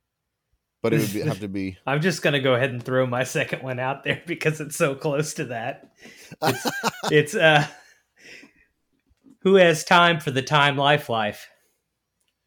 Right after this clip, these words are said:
Speaker 1: Oh,
Speaker 2: And it was gonna be
Speaker 1: so
Speaker 2: ti-, Time Life music <laughs> compilations, so.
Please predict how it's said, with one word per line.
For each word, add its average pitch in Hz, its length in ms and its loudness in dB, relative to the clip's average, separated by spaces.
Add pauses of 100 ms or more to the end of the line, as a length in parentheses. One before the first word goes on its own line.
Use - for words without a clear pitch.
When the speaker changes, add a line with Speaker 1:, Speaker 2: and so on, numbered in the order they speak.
(220)
Speaker 1:
Oh, 269 260 6
Speaker 2:
And 139 60 2
it 139 40 4
was 139 120 0
gonna 139 160 2
be 131 120 2
Speaker 1:
so 139 200 4
Speaker 2:
ti-, 139 160 4
Time 151 320 4
Life 131 400 2
music 135 420 -6
<laughs> - 0 -
compilations, 139 1160 -4
so. 110 360 -10